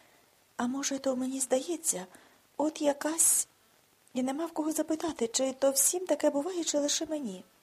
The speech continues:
Улянка перемішує ніч з порохом, а вітер замішує себе з ніччю.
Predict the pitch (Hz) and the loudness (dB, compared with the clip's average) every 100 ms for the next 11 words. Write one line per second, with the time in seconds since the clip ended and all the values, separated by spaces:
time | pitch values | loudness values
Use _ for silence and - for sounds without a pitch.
0 | _ _ _ _ _ _ _ _ _ _ | _ _ _ _ _ _ _ _ _ _
1 | _ _ _ _ 233 247 240 233 233 233 | _ _ _ _ -2 0 2 0 2 2
2 | 233 233 - 220 233 311 - - 214 220 | 2 0 0 0 -2 -4 -4 -4 -4 -6
3 | 220 208 214 _ - _ _ _ - 247 | -8 -14 -16 _ -20 _ _ _ -2 -2
4 | 277 311 294 285 226 254 247 339 - 320 | -2 0 -2 0 2 2 2 0 -2 0
5 | 311 - 202 214 - 190 196 - - | 2 2 0 -2 -4 -6 -12 -10 -10